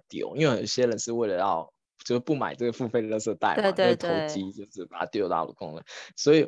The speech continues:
Speaker 1: 我感觉好像他们有些是为了，因为这个关系，所以就减少垃圾桶数量，甚至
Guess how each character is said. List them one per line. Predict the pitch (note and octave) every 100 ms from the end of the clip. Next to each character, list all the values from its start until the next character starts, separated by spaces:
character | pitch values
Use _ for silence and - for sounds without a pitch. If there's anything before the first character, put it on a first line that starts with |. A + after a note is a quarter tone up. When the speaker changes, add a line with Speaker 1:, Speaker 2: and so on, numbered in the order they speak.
| -
Speaker 1:
我 | D3+
感 | D#3+ A#2+
觉 | C3
好 | B2+
像 | C#3+
他 | E3+
们 | D#3
有 | G#2
些 | - B2+
是 | C#3+
为 | C#3 C3
了， | G#2+ -
因 | C3+ D3+
为 | C#3+
这 | C3+
个 | A#2+
关 | A2 A2
系， | A#2+ A2
所 | A#2
以 | G2+
就 | A#2 -
减 | - A2
少 | A#2+ G2
垃 | A2+
圾 | A#2+ A#2+
桶 | - F2+ G#2
数 | - A2+ E2+
量， | F2 C#2+ - _ - _
甚 | - F3+ F3
至 | F3+ E3